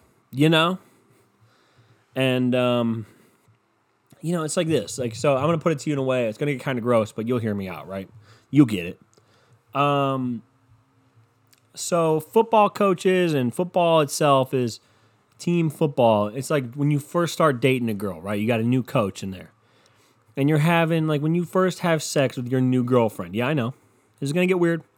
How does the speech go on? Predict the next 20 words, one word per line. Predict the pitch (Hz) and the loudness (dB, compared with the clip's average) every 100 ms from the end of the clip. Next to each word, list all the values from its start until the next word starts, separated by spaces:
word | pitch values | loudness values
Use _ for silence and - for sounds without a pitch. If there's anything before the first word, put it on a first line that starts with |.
| _ - | _ -8
I | 117 | -4
said | - 165 | 0 0
it. | 147 _ _ _ _ _ _ - | -2 _ _ _ _ _ _ 0
Um, | 135 131 123 113 101 - _ _ _ _ _ _ | 4 6 4 0 -4 -12 _ _ _ _ _ _
you | 139 131 | -4 -4
first | - 196 175 | 0 0 2
start | 185 | 0
having | 160 160 147 | 2 2 0
sex | 120 - 147 113 | -2 0 0 0
with | 120 | -4
that | 104 107 101 | -2 -2 0
girl, | 107 87 | 0 0
right? | 90 110 107 - _ _ _ _ _ _ _ _ _ | -4 -6 -6 -14 _ _ _ _ _ _ _ _ _
It's | 151 127 | -6 -2
vanilla, | 135 131 127 127 131 135 | 0 4 6 6 4 2
you | 127 | 0
know? | 127 127 135 - _ _ _ _ _ - | 0 0 -2 -6 _ _ _ _ _ -6
You're | 127 | 2
doing | 131 117 | 4 6
missionary. | 113 127 - 123 123 123 123 | 4 2 2 0 2 2 0